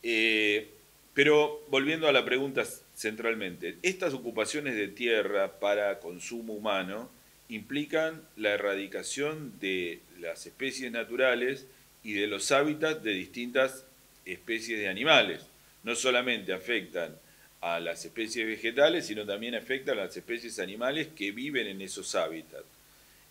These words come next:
Eso sí es un, un deterioro. Eh,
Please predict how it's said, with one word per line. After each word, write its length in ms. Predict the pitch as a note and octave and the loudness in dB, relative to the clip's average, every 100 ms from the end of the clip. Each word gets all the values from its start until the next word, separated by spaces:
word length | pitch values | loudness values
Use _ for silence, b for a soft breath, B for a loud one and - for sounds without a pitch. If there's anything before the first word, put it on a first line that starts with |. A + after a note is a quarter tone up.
| - | 0
Eso 520 | B2+ C3 F#3 F3+ - | 0 2 0 -2 -6
sí 420 | - - C#3+ D#3+ A#2 | -8 -4 -2 0 0
es 200 | G2+ G2 | 0 -6
un, 400 | F#2 F2 F2 E2+ | -10 -12 -14 -16
un 160 | G2+ G2 | -14 -10
deterioro. 640 | F#2 E2 F#2 F2+ E2 D#2 C#2 - _ _ _ - - | -10 -8 -8 -6 -6 -8 -14 -20 _ _ _ -20 -8
Eh, 640 | G2+ F#2+ F#2 F2+ F2 F2 | -4 -2 -2 -2 -4 -6